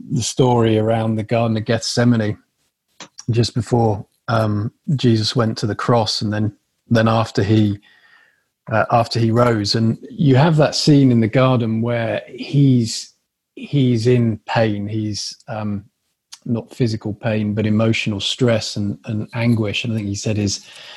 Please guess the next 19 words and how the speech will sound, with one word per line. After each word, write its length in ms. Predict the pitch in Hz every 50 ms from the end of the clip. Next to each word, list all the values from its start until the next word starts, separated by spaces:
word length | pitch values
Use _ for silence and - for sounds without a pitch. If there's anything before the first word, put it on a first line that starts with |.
| - - _ _ -
his 160 | - 110 -
soul 600 | - - - - - - - 113 113 113 113 107
is 140 | 107 104 110
overwhelmed 680 | 113 110 101 107 107 104 110 110 113 110 107 107 107 -
to 60 | -
the 80 | 101 101
point 340 | - - - 120 107 104 107
of 140 | 101 107 -
death. 380 | - 120 110 104 98 - _ _ - - _ _ _ _ _ _ _ _ _ _ -
And, 260 | 131 127 123 127 127 -
and 100 | 131 139
he 80 | 131
keeps 220 | 131 - 160 127 -
going 200 | - 139 131 127
back 220 | 123 139 131 - -
to 80 | - 123
his 160 | 117 117 -
friends 680 | - - 139 131 107 98 92 92 - - - - _ _ _ _ _ _ _ -
and, 280 | 123 117 117 120 -